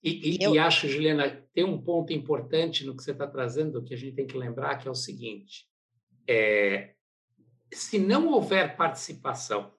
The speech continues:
Speaker 1: é, no caso, tanto na, na Duratex quanto na Marfrig,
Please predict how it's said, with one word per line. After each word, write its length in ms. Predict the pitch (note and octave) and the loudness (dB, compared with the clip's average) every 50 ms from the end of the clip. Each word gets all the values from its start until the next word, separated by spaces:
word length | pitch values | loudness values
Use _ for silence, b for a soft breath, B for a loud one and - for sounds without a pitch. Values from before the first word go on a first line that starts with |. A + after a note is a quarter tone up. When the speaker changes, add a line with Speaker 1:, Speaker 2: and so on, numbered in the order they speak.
| _ _ _ _ _ | _ _ _ _ _
Speaker 1:
é, 200 | - A#2+ A2 A2+ | -12 -10 -10 -8
no 180 | A#2+ B2+ D#3+ D#3 | -6 -6 -6 -2
caso, 520 | - G#3 A3 A3 F#3 D3 C3 - - - | 2 4 4 6 6 4 2 -2 -6 -2
tanto 280 | - A#3+ B3 A3+ - G#3+ | 0 2 2 2 0 -4
na, 440 | E3+ D#3 C#3 B2+ B2 A#2 A#2 - - C#3+ | -6 -6 -6 -6 -8 -8 -10 -12 -12 -8
na 140 | D3 D3 | -8 -6
Duratex 680 | C3 B2+ B2 C#3+ C3+ C3 A#2 - - C#3 B2+ B2+ - - | -6 -6 -6 -6 -6 -6 -6 -4 -4 -4 -4 -4 -6 -14
quanto 260 | - C3 A#2+ B2 B2 | -14 -12 -12 -12 -12
na 80 | A#2+ | -14
Marfrig, 640 | A#2 A#2+ A#2 - - - D3+ E3 D3+ - - - - | -14 -14 -16 -16 -16 -10 -6 -6 -6 -6 -6 -10 -18